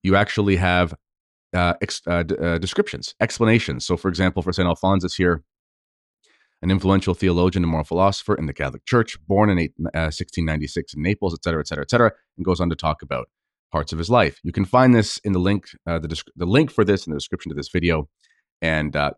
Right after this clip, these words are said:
you can just look at how beautiful the, the cover is on this thing here. Uh, really great stuff.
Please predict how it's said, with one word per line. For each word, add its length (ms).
you 100
can 60
just 140
look 140
at 20
how 80
beautiful 420
the, 220
the 140
cover 400
is 120
on 180
this 160
thing 180
here. 340
Uh, 180
really 300
great 300
stuff. 420